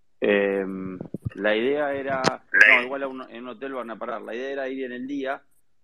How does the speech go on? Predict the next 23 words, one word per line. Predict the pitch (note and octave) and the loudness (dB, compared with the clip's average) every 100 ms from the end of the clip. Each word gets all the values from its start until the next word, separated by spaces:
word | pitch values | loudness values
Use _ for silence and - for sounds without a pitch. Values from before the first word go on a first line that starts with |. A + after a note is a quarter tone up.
| _ - | _ -14
salir | G#2 A#2+ | -8 -4
a | A#2 | -4
la | A2+ | -4
mañana, | A#2 C3 C#3 D3+ - _ _ _ _ _ | -6 -6 -4 -6 -8 _ _ _ _ _
em, | A2+ G#2+ G#2 G2+ G2+ G2 G2 F#2+ F#2+ F#2 F#2 F2+ F2 - | -8 -4 -4 -6 -8 -10 -10 -10 -8 -6 -4 -4 0 8
pero | G#2 | 10
no | A2 | 10
estaba | - C3 B2+ | 8 10 8
confirmado | A#2 G#2+ A#2+ A#2+ A2 G2+ | 6 -2 -4 -2 -2 -2
todavía | F#2 G2+ G2+ | -2 -2 -2
el | G2 | -4
hotel. | F#2 F#2+ G2 | -6 -8 -6
Lo | G#2 | -4
iban | A2+ A2 | -4 -6
a | |
confirmar | G#2 G2+ A2 A2 A#2+ B2 - _ _ _ _ | -10 -12 -12 -6 -4 -4 -10 _ _ _ _
el | - G#2+ | -10 -8
viernes | A#2+ C3+ C3+ C3 | -2 -2 -4 -10
cuando, | - F2+ G#2 G2+ G2 F#2+ F#2+ F#2 F2+ F2+ F2 F2+ - - | -8 -8 -6 -6 -6 -6 -6 -8 -8 -10 -10 -12 -14 -12
eh, | F#2 | -10
volviesen | F#2 G2 G#2 G#2 G#2+ | -6 -6 -4 -4 -6
de | G2 | -6
Mendoza. | G2 F#2+ F2 | -6 -6 -8